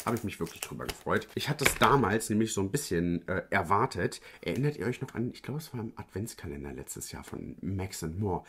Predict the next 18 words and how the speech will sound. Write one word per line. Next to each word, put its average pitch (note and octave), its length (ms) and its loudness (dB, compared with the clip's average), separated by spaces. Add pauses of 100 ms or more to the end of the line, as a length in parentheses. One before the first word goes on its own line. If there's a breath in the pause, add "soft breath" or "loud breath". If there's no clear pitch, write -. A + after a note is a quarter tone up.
(120 loud breath)
Da F#2+ 80 -6
gab's G2 260 0
eine F#2+ 100 -4
Lidschattenpalette. F#2 880 -6 (220 loud breath)
Und - 100 -6
jetzt - 140 -8
schaut G#2 160 -6
euch - 140 -12
bitte - 180 -8
einmal E2+ 180 -6
diese G2 200 -8
Palette - 420 -12
an. D2 140 -14 (200)
Die - 60 -6
ist - 160 -6
ja G2 80 -8
nun E2 200 -4 (200)
perfekt. - 520 -8